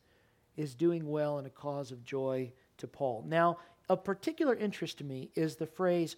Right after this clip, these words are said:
"from the first day until now." So what we're gonna do, turn over to Acts chapter sixteen, and I just wanna look at the first day. Let's see when this started.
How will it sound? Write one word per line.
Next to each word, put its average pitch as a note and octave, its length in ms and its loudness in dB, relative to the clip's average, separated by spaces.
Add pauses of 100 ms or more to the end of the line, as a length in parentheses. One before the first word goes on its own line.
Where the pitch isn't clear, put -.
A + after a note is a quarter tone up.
"from G#3 480 2
the F3 200 0 (100)
first E3 480 -4
day A2+ 400 -2 (340)
until C#3+ 420 -4
now." B2+ 240 -6
So F3 200 -4
what C4+ 160 4
we're E4 100 -4
gonna B3 160 -2
do, D#3 240 -2 (220)
turn C#4+ 240 0
over A#3+ 180 4
to - 260 -8
Acts F3 300 2
chapter E3+ 400 -2
sixteen, D#3+ 640 -6 (1500)
and F3 180 0
I B3 180 4
just C4+ 300 -8
wanna G#3 300 2 (320)
look A#3 280 6
at E3 160 4
the F#3 40 4
first G3 380 2
day. D#4 320 8 (1120)
Let's C4 220 4
see F4 160 8
when E4 160 8
this C#4+ 140 4
started. G#3+ 400 2